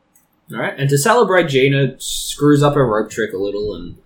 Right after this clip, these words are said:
some card tricks and spoils how the gro-, glo-, the growing ring trick works before actually performing it.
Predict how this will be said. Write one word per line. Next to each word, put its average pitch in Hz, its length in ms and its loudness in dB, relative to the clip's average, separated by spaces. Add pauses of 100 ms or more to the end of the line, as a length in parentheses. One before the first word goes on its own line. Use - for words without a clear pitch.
(260)
some - 160 -16
card 120 300 2
tricks 113 280 -6
and 98 100 -10
spoils 185 440 0
how 139 440 4
the 123 60 -2
gro-, 127 300 0
glo-, 131 500 2
the 135 80 -4
growing 127 520 0
ring 123 260 -2
trick - 320 -4
works 90 360 -6
before 98 400 -6
actually 120 280 -6
performing 143 400 -6
it. - 80 -20